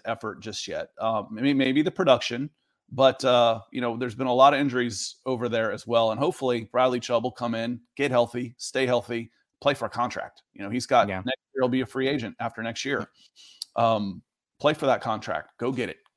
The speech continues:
Speaker 1: Go,
Speaker 2: Yep.
Speaker 1: go, go get somebody to get, to offer you crazy money and then get franchise tagged. <laughs>
Speaker 2: Yeah. He, I mean, he's playing right now that he's gonna get paid. Um, no doubt about it. And they talked about him this offseason like he was gonna be great. And, uh, he has been great. But the thing about interior defensive linemen a lot of times is unless they are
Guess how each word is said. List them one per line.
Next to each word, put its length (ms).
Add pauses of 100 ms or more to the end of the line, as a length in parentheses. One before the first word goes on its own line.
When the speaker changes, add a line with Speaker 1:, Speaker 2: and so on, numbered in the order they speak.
(240)
Speaker 1:
Go, 260
Speaker 2:
Yep. 120
Speaker 1:
go, 200
go 220
get 200
somebody 300
to 60
get, 240
to 120
offer 240
you 100
crazy 360
money 200
and 80
then 80
get 140
franchise 420
tagged. 280 (280)
<laughs> 100 (440)
Speaker 2:
Yeah. 160 (480)
He, 140
I 20
mean, 160
he's 280
playing 260
right 140
now 160
that 80
he's 120
gonna 140
get 180
paid. 280 (140)
Um, 340
no 100
doubt 220
about 260
it. 100
And 80
they 100
talked 220
about 200
him 80
this 120
offseason 340
like 180
he 80
was 100
gonna 140
be 100
great. 320 (380)
And, 340
uh, 60
he 220
has 220
been 140
great. 260
But 220 (120)
the 80
thing 180
about 220
interior 340
defensive 400
linemen 240
a 40
lot 140
of 60
times 400
is 220
unless 300
they 160
are 240